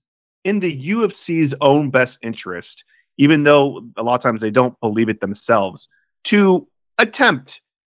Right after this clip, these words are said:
put a little bit of that money you're making into maybe trying to get this guy a little bit more popular, because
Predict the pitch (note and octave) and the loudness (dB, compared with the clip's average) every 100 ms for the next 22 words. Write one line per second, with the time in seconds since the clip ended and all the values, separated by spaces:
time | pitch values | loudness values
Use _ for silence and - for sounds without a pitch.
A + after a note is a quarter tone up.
0 | _ - A#3+ A#3 G#3+ A#3 G#3+ G3+ E3 D#3 | _ -6 -2 -2 0 2 4 4 4 2
1 | D#3+ D3 D3 D#3+ D#3+ C3 B2 A#2+ G#2 F#2+ | 2 0 0 0 0 0 -2 -4 -10 -10
2 | _ _ - - G#3 G3 G3 G3+ F#3 E3+ | _ _ -8 0 2 2 4 4 2 -2
3 | - D#3+ D3+ C#3 C#3 B2+ C#3 B2 B2 B2+ | -4 -4 0 -2 -2 -4 0 0 0 -2
4 | D3+ D3 C3 B2+ - B2+ B2+ A2 G2+ A#2+ | 0 0 2 0 4 2 2 -6 -6 -4
5 | D3+ C3 | -2 -2